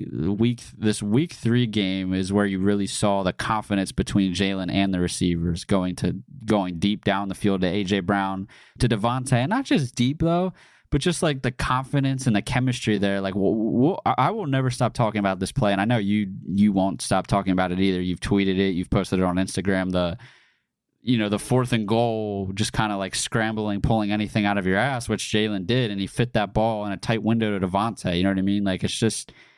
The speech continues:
you, you feel really good about that. And then as you're sitting here <laughs> researching the secondary, how they've performed in three weeks, like, um, it, it, my mindset is, "Let's attack these guys."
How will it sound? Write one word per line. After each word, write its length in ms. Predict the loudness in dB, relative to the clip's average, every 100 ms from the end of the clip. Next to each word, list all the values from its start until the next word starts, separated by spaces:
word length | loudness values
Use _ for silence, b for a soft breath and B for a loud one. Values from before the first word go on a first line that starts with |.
| B 0
you, 120 | 2
you 240 | 4 4
feel 260 | 4 2 0
really 320 | 2 2 2
good 180 | 2 0
about 300 | 2 0 0
that. 220 | 0 2
And 100 | 2
then 340 | 2 0 -2 -6 -14 -18 -4
as 180 | -2 2
you're 80 | 0
sitting 300 | 0 0 0
here 160 | 0 0
<laughs> 20 |
researching 600 | 0 0 0 0 0 -2
the 80 | -2
secondary, 600 | -2 0 0 0 0 0
how 140 | 0
they've 180 | 0 -2
performed 460 | -6 0 0 0
in 120 | -4 -2
three 200 | 0 0
weeks, 380 | 0 -4 -2
like, 280 | 0 0 0
um, 500 | 0 0 -2 -4 -6 -10 -18 -4
it, 380 | -2 -2 -4 -6
it, 60 | 0
my 240 | 2 2
mindset 440 | 0 -4 -2 -2 0
is, 160 | 0
"Let's 160 | 0 -2
attack 340 | -2 -2 -2
these 200 | -4 -4
guys." 440 | -2 -2 -2 -8